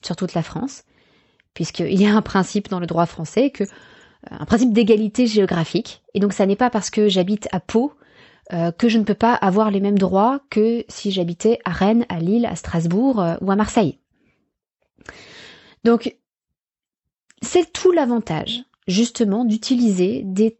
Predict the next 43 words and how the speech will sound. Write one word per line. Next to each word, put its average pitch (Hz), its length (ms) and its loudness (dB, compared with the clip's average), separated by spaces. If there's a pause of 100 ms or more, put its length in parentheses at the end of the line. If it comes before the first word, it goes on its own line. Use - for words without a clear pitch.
(120)
trames 254 420 0
de 220 100 4
dossiers 202 500 0
ou 208 80 -4
des 180 100 -2
dossiers 202 280 -2
pédagogiques 196 440 -4
qui - 80 -20
sont 208 160 -6
très - 280 -6
similaires 196 600 -4 (920)
dans 226 180 4
différentes 247 560 0
régions 214 320 0
de 202 100 -2
France. - 600 -14 (540)
Parce - 180 -4
que 254 120 4
si 311 500 2 (260)
une 330 180 4
personne 254 460 2
obtient 240 320 -2
son 214 180 -2
autorisation 185 720 -6 (100)
avec 175 200 -4
ce - 120 -6
type 240 280 -8
de 220 80 -2
dossier, 185 460 -4 (600)
alors 220 240 4
il 208 100 4
est 202 40 2
beaucoup 233 220 0
plus 240 80 -6
facile 254 240 2
de 240 80 2
faire 220 240 -2
un 190 100 2
recours 196 560 -4 (240)
et 175 120 0
de 175 120 2
dire, « 170 280 -2 (120)
Regardez, 214 440 0